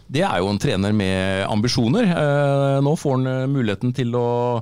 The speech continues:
til å lede, eh, F F K i de seks,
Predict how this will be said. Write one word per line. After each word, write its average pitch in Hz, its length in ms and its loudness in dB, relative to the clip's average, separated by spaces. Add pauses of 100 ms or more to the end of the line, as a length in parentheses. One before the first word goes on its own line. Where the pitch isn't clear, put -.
(460)
til 127 240 0
å 131 80 2
lede, 113 320 0
eh, 113 960 0
F - 140 -10
F - 20 -20
K 107 240 -4
i 113 240 -2
de 110 160 -2
seks, - 400 -8